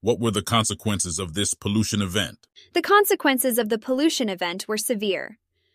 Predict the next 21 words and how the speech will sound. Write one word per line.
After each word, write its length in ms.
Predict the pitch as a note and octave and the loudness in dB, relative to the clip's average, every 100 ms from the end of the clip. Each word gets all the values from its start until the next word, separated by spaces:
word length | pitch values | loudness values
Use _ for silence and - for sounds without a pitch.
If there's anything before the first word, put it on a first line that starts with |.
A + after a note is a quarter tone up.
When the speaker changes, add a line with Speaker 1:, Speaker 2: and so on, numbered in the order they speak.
| _ | _
Speaker 2:
The 100 | - | 4
mercury 420 | D4 F#4+ F#4+ F#4 E4 | 6 6 6 4 4
contamination 720 | C#4+ B3+ B3+ A3+ A3 A3+ B3 | 2 2 0 0 0 0 -2
affected 440 | A3+ B3+ B3+ C#4 | 0 0 0 2
the 80 | B3+ | 0
local 320 | B3 B3 B3 | 4 2 2
population's 720 | A#3+ A#3 A3+ A3+ A3 A3 G#3 | 2 0 2 0 0 -2 -6
health, 380 | - G3 - _ _ _ - - | -2 -2 -2 _ _ _ -20 0
leading 320 | D#4 F#4 F#4+ E4+ | 8 8 8 4
to 160 | D#4 | 2
an 100 | C#4+ | 2
increase 440 | B3 C4 C4+ B3+ A#3+ | 2 0 0 -2 0
in 140 | A3 | 4
birth 240 | B3 C#4+ | 4 4
defects, 680 | - G3 - D#3+ - - - _ _ | 2 -6 -2 -6 -6 -8 -8 _ _
neurological 640 | C#4+ D#4+ D4+ D#4 D4 B3 A3 | 2 4 8 6 6 0 0
disorders, 580 | G#3 G#3 F#3+ F#3 G#3 | -2 -2 -2 -2 -2
and 160 | A3 A#3+ | -2 0
other 240 | C4+ C#4 | 4 4
health 280 | C4 B3 G#3+ | 4 0 0
issues. 680 | - G3 - A1 - - | -4 -4 -6 -8 -10 -12